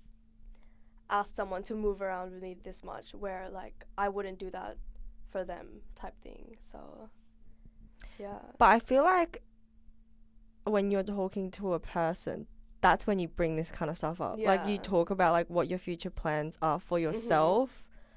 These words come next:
Speaker 2: And then if they, like, can align with,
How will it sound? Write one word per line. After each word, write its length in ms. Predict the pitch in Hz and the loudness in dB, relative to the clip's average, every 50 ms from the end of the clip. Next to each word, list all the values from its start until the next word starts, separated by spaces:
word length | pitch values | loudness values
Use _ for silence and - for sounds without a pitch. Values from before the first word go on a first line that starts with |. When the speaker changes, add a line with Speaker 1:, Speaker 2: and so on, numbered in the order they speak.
| - - - - - - - - - | -20 -20 -20 -20 -20 -20 -20 -4 0
Speaker 2:
And 180 | 202 202 202 196 | 2 4 4 4
then 460 | 185 180 180 175 170 175 170 151 - - - - - - - - - - - - _ - - - - - | 4 4 4 2 2 0 -2 -4 -8 -12 -18 -20 -20 -20 -20 -20 -20 -20 -20 -20 _ -20 -20 -20 -6 -4
if 180 | 190 196 - - | -4 -4 -2 2
they, 460 | - 185 190 202 220 226 226 226 220 | 4 6 6 6 6 4 4 4 4
like, 220 | 202 190 185 - - - - | 4 4 2 0 -4 -10 -14
can 260 | - - 196 185 180 | -6 -4 -2 0 0
align 840 | - 165 170 170 170 165 156 160 160 165 165 165 165 165 160 - - - - - - - - - _ - | 2 2 2 4 4 4 4 4 2 2 2 0 -2 -2 -4 -8 -10 -14 -18 -20 -20 -20 -20 -20 _ -6
with, 380 | 180 175 170 170 185 - - | -2 0 0 0 0 -4 -10